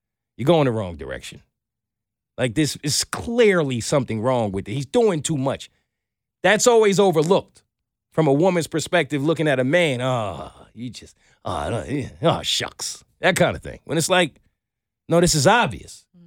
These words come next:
You're gonna get your heart broke." How do we handle that? How do we deal with that? What's a woman's perspective of that? Is love bombing ever actually a good thing? 'Cause I personally do not believe it is. What's your take on love bombing?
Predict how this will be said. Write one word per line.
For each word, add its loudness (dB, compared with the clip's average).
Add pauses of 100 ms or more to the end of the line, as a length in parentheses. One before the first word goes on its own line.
(140)
You're 4
gonna 6
get 2
your 2
heart 2
broke." -10 (500)
How 4
do 4
we 2
handle 0
that? -14
How 0
do 6
we 4
deal 4
with 0
that? 2
What's 0
a -2
woman's 0
perspective -2
of -2
that? 2
Is 0
love 2
bombing 2
ever 0
actually -2
a -4
good -4
thing? -2
'Cause -6
I -2
personally -4
do -2
not -2
believe -2
it -4
is. -4
What's -4
your -8
take -4
on -4
love -4
bombing? -12